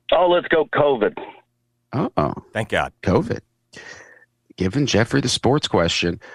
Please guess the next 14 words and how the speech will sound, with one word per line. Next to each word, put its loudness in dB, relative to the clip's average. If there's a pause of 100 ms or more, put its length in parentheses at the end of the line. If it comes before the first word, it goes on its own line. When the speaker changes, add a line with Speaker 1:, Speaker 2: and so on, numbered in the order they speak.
(300)
Speaker 2:
Uh, 4
though 2
there's 2
a 2
disagreement 0
across 0
agencies, -2
what -4
government 0
department -2
just 0
announced 0
with, 2
quote, 0